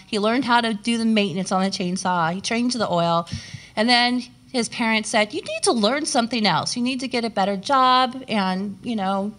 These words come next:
maybe college isn't the right fit, so let's try this Project Search." And he went through Project Search, and he gained some amazing computer skills.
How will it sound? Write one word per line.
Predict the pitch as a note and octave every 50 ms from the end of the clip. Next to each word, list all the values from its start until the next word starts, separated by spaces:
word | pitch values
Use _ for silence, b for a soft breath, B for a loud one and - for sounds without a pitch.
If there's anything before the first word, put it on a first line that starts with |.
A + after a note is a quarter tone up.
| -
maybe | - C#4+ D4+ C#4
college | B3+ - C4+ B3+ B3 B3 A#3+ B3
isn't | A#3 A3 A#3+ A3+
the | A3+ A3+
right | A3 G#3+ A3
fit, | A3 - A3+ A#3 B3+ B3+
so | - -
let's | B3+ C4 C4 -
try | - - G#3+ F#3+ F#3
this | F#3 F#3+
Project | - - E3+ E3+ E3 F#3 F3+ -
Search." | - E3+ E3 F3 F#3 - -
And | F#3 F#3+ B B B B B
he | - -
went | B3+ B3 C4+ C#4 C4+
through | C4+ C4 A#3+
Project | - A#3 G#3 G3+ G#3+ G3+
Search, | - - G#3 G3+ G3+ -
and | A3+ A#3+
he | B3 - -
gained | - F4 C4+ A#3 G3
some | - - F3+
amazing | F3 E3+ F3 F#3+ G3 G#3+ C4+ E4+ F4 D#4 B3 G#3+ E3 D#3 D#3+
computer | - - F#3 F#3+ - G#3 G3 E3+ D#3
skills. | D#3+ - - - E2 - - - -